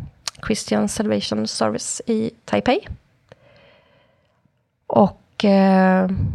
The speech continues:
skicka in papperna och det går ganska fort faktiskt. Så att, eh, den trettonde december tjugohundraelva,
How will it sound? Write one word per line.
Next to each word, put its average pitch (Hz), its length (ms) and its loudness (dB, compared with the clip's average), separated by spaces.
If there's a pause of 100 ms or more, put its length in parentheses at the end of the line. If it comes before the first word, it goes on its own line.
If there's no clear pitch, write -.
(220)
skicka - 240 -2
in 247 100 0
papperna 214 420 0
och 208 200 -2
det - 480 -2
går 226 300 2
ganska 202 280 0
fort - 260 -8
faktiskt. - 420 -4
Så - 140 -2
att, 226 240 -4
eh, 214 260 2 (1800)
den 233 140 0
trettonde 269 520 0
december 254 760 2 (720)
tjugohundraelva, 190 920 0